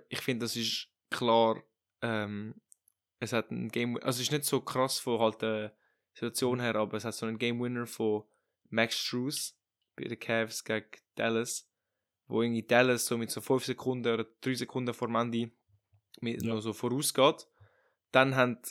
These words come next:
Speaker 1: Cavs keine Timeouts mehr, sie müssen den Ball also von ihrem eigenen Korb inbounden. Und Max Strus yeetet dann einen Schuss von irgendwie so drei Viertel Länge vom Feld rauf. Und
Speaker 2: Mhm.
Speaker 1: halt Buzzer soundet, der Ball ist noch in der Luft und dann bam, swish. Sie gewinnen. Das
Speaker 2: Ja.
Speaker 1: ist schon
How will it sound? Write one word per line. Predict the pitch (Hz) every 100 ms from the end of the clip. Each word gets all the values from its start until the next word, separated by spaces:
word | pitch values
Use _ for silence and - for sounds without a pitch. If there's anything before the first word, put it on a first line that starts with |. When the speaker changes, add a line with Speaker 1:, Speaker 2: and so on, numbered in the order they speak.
| -
Speaker 1:
Cavs | 135 127 -
keine | 131 120
Timeouts | 127 127 123 123
mehr, | 123 117
sie | 117 -
müssen | 123 117
den | 113
Ball | 120 120
also | 113 110
von | 104 120
ihrem | 117
eigenen | 113 135 127
Korb | - 120
inbounden. | 135 127 107 110 117 143 - _ _ _ -
Und | 127 120
Max | 135 135
Strus | - 139 135 -
yeetet | 117 127 151 - 139
dann | 127
einen | 123 120
Schuss | - 147 - - - _ -
von | - 117
irgendwie | 117 107
so | 110
drei | 131 135
Viertel | 123 127 123
Länge | 120 123 120
vom | - 113
Feld | 123 120 117
rauf. | - 120 117 135 - _ _ - 110 _ _ _ -
Und | 113 110
Speaker 2:
Mhm. | 117
Speaker 1:
halt | 107 101
Buzzer | 127 123 117
soundet, | - 127 135 131 123
der |
Ball | 131 127
ist |
noch | 127
in |
der | 120
Luft | 117 135 - -
und | 123
dann | 117 110 -
bam, | 113 113 110
swish. | - 120 113 - - - _ _ _ _
Sie | - 135
gewinnen. | 120 110 107 - _ _ _ _ _ _ _ _ _ -
Das | -
Speaker 2:
Ja. | 107
Speaker 1:
ist | - -
schon | - 113 110 107 113 110